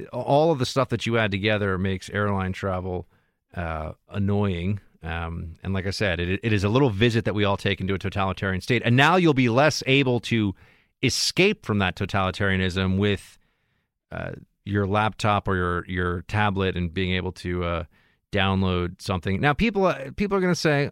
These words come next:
"Well, you know, Buck, don't you like books?" And, you know, people will read more now. That's true. I always bring a book on the plane, of course. I bring a book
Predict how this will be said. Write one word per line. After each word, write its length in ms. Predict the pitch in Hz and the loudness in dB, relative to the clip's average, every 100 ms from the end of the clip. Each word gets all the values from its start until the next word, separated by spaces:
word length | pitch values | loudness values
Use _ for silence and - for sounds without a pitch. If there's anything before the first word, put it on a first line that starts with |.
| - | -4
"Well, 340 | 127 147 151 | -2 0 0
you 80 | 156 | -2
know, 100 | 117 | -2
Buck, 220 | 156 131 | -4 -6
don't 160 | 113 113 | -6 -6
you 80 | |
like 240 | 117 107 90 | -6 -8 -2
books?" 380 | 127 180 - 107 | 0 0 -2 -2
And, 160 | 101 - | -2 -2
you 180 | 117 123 | -2 -2
know, 100 | 104 | -2
people 280 | 160 165 | -4 -2
will 160 | 113 98 | 0 0
read 260 | 117 220 139 | 0 -2 0
more 160 | 110 | 0
now. 160 | 95 90 | 2 0
That's 140 | - | -2
true. 140 | - 123 | -2 0
I 140 | 208 | 2
always 200 | 240 156 | 2 0
bring 180 | 113 95 | 0 -2
a 40 | |
book 200 | 82 87 | -2 -6
on 100 | 80 | -8
the 60 | 80 | -10
plane, 280 | - 87 87 - | -10 -10 -8 -2
of 260 | 113 98 | -2 -2
course. 520 | - - 90 - - - _ _ _ _ | -8 -12 -12 -14 -20 -20 _ _ _ _
I 100 | - | -2
bring 180 | 139 110 | 0 0
a 60 | 80 | -2
book 360 | 71 98 113 | -4 -4 -4